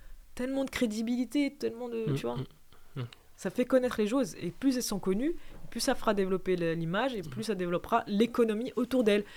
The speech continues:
Speaker 2: Ouais.
Speaker 1: Mais ça, elles arrivent pas à le comprendre.
Speaker 2: À le
Speaker 1: C'est
Speaker 2: comprendre, ouais.
Speaker 1: incroyable.
Speaker 2: C'est difficile de les sensibiliser sur ce
Speaker 1: Oui,
Speaker 2: sujet-là.
Speaker 1: elles savent pas le faire. Elles savent pas. Elles savent pas communiquer. T'en as qui communiquent, tu vois, mais elles communiquent mal.
Speaker 2: Mm.
Speaker 1: Elles communiquent mal. J'ai envie de leur dire, « Arrête de faire ces
Speaker 2: <laughs>
Speaker 1: trucs », tu vois.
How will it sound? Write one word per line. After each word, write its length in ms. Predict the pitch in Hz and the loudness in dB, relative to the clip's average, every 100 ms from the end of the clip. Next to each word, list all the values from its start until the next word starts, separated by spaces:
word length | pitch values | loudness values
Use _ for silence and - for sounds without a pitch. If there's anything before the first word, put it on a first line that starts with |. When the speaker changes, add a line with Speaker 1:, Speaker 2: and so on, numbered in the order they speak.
| - - | -16 -10
Speaker 2:
Ouais. 60 | 151 | -4
Speaker 1:
Mais 60 | 165 | 0
ça, 180 | - 320 | 6 6
elles 100 | 196 | 6
arrivent 200 | 175 - | -2 -4
pas 160 | 254 | -2
à 40 | 285 | -2
le 60 | |
comprendre. 440 | 294 320 - 339 247 | 0 2 2 4 2
Speaker 2:
À 20 | |
le 60 | - | 2
Speaker 1:
C'est 80 | 127 123 | 0 2
Speaker 2:
comprendre, 140 | 131 127 | 4 4
ouais. 40 | |
Speaker 1:
incroyable. 580 | 123 - 330 302 196 156 - - - - - | 2 -2 -2 -2 -4 -6 -10 -14 -16 -18 -18
Speaker 2:
C'est 180 | - 131 | -4 -2
difficile 380 | 135 - 160 | 0 2 2
de 100 | 135 | 4
les 140 | 131 127 | 4 4
sensibiliser 680 | - 135 - 139 131 127 | 2 0 0 0 2 2
sur 160 | 135 123 | 2 0
ce 140 | - | -4
Speaker 1:
Oui, 460 | 123 285 285 269 196 | -4 -2 -2 0 -2
Speaker 2:
sujet-là. 300 | 139 123 123 | -2 -2 -2
Speaker 1:
elles 60 | 123 | -2
savent 220 | - 247 | -4 -6
pas 240 | - 294 285 | -6 -6 -4
le 60 | 214 | -6
faire. 280 | - 180 160 _ | -6 -8 -8 _
Elles 80 | 180 | -10
savent 240 | - 185 | -8 -10
pas. 260 | - 226 202 - - - | -10 -10 -10 -18 -20 -14
Elles 60 | - | -8
savent 160 | 208 | -8
pas 140 | - 247 | 0 0
communiquer. 420 | 220 190 175 175 | 2 0 0 0
T'en 160 | 160 254 | 2 2
as 100 | 339 | 2
qui 120 | - | 0
communiquent, 400 | - 226 214 208 | 2 2 4 0
tu 100 | - | 2
vois, 180 | 202 220 - - - | 0 0 -4 -18 -6
mais 80 | 180 | -6
elles 60 | 175 | -4
communiquent 420 | 208 226 226 - | -6 -6 -8 -10
mal. 420 | 233 262 254 147 | -6 -4 2 2
Speaker 2:
Mm. 20 | 151 | 2
Speaker 1:
Elles 80 | 131 | -6
communiquent 380 | 240 254 269 277 | -12 -8 -8 -2
mal. 260 | 302 294 | 2 2
J'ai 80 | 226 233 | 2 0
envie 100 | 233 | 2
de 40 | |
leur 140 | 254 262 | 4 4
dire, « 160 | 311 | 4
Arrête 320 | 311 339 381 294 | 4 6 4 6
de 80 | 311 | 4
faire 220 | 330 311 | 4 4
ces 120 | 302 | 10
Speaker 2:
<laughs> 340 | - 330 370 | 10 12 12
Speaker 1:
trucs », 60 | - | 10
tu 100 | 285 | 8
vois. 300 | 277 302 302 | 8 10 10